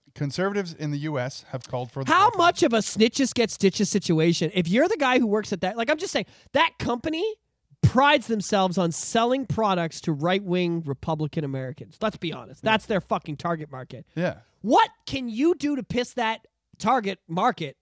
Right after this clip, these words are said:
Speaker 2: off
Speaker 1: <laughs>
Speaker 2: more
Speaker 1: Yeah.
Speaker 2: than snitch on them?
Speaker 1: Yeah.
Speaker 2: "Hey, hey, this guy right here!" Yeah, you
Speaker 1: Yeah.
Speaker 2: fucked up.
Speaker 1: So Liberty Gun Safes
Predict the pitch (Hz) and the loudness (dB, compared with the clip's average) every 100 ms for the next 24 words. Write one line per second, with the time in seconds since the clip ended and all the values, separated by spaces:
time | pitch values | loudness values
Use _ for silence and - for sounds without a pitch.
0 | _ 214 233 - 165 185 247 180 143 156 | _ 2 2 0 -2 4 4 4 -2 -6
1 | - 175 220 - - 196 214 269 - 220 | -2 0 0 -2 -8 -6 -2 -2 -2 -2
2 | 160 139 131 _ _ 165 196 254 403 302 | -4 -6 -18 _ _ 0 0 4 4 4
3 | - 359 415 440 - 466 415 427 403 440 | 2 2 2 0 4 4 6 6 6 6
4 | 427 147 _ 180 165 - _ 160 131 110 | 4 0 _ -6 -6 -12 _ -6 -4 -2
5 | 151 - 151 160 - 170 156 196 220 214 | -4 -2 -4 -4 4 4 6 4 2 0
6 | 170 170 143 143 143 180 | -2 -2 -4 -6 -6 -8